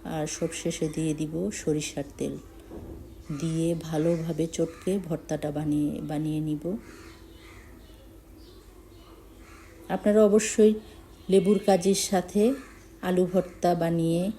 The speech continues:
পরিবেশন করবেন, দেখবেন অসাধারণ, অসাধারণ স্বাদ। একটু ট্রাই করে দেখবেন অবশ্যই এই গরমে, খুবই মুখ-, মুখরোচক একটা খাবার।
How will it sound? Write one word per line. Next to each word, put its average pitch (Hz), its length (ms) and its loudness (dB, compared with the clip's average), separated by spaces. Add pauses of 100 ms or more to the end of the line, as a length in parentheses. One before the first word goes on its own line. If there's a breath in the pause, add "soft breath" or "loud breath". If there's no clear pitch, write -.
(560 loud breath)
পরিবেশন 175 540 2
করবেন, 165 400 2 (220)
দেখবেন 165 440 2
অসাধারণ, 170 840 2 (100)
অসাধারণ 170 800 -2
স্বাদ। 160 340 -6 (800 loud breath)
একটু - 300 -2
ট্রাই 185 300 4
করে 190 260 2
দেখবেন 180 380 2
অবশ্যই 175 600 -2 (200)
এই 175 140 0
গরমে, 170 500 4 (1120 loud breath)
খুবই 196 320 0
মুখ-, 180 320 0
মুখরোচক 180 640 0
একটা 170 280 0
খাবার। 160 380 -2